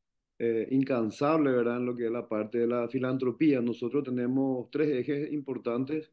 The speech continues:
con los cuales trabajamos, que sería salud, educación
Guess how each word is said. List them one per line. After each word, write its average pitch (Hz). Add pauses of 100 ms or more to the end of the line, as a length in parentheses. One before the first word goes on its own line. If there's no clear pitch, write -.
con 135
los 131
cuales 120
trabajamos, 139 (540)
que 135
sería 127
salud, 139 (420)
educación 143